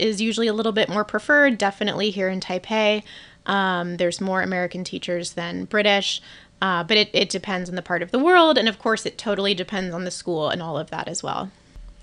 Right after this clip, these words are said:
So when you are finding your E S L job, you're going to see that, again, there are hundreds of sites where you can just put in your,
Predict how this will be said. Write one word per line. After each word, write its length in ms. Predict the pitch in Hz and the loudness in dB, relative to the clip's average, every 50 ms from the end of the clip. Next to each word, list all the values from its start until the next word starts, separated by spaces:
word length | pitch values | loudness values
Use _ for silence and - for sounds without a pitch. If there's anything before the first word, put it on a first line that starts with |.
| - - - - - - - | -20 -20 -20 -20 -20 -20 -14
So 220 | - - - 262 254 | -8 0 4 4 6
when 220 | 254 262 285 311 | 6 6 6 6
you 140 | 359 403 403 | 4 4 6
are 200 | - 269 262 254 | 6 6 6 6
finding 460 | - - 269 320 403 440 453 403 320 | 6 4 4 6 6 6 4 6 6
your 120 | 269 262 - | 4 4 4
E 140 | 220 208 | 2 2
S 200 | 190 185 180 - | 2 0 0 0
L 140 | 180 175 170 | 0 0 0
job, 420 | 175 - 170 160 160 180 220 226 220 | 0 0 2 4 4 4 4 2 -2
you're 260 | - - 220 214 214 | -2 0 0 0 2
going 260 | 202 220 226 240 240 | 2 2 2 2 2
to 100 | 240 247 | 2 -2
see 260 | 233 - 226 214 214 208 | -2 0 2 2 2 4
that, 140 | 190 190 180 | 4 2 2
again, 340 | 185 185 - 247 240 226 214 | 2 4 4 4 6 6 6
there 180 | 202 180 175 | 4 6 6
are 60 | 190 | 4
hundreds 440 | 190 - 294 320 311 311 302 254 262 | 4 2 2 2 4 4 2 2 2
of 100 | 277 - | 0 0
sites 380 | - - 240 226 240 233 - - | 2 4 4 4 4 2 -2 -2
where 80 | 208 208 | -2 -2
you 140 | 208 202 196 | -2 -2 -4
can 180 | - - 202 | -2 -2 -2
just 220 | - 196 185 - - | -2 -2 -6 -6 -4
put 160 | - 220 208 | -2 0 2
in 200 | 214 214 214 208 | 2 2 2 2
your, 440 | 202 190 190 190 190 185 185 185 | 2 2 2 2 4 2 2 0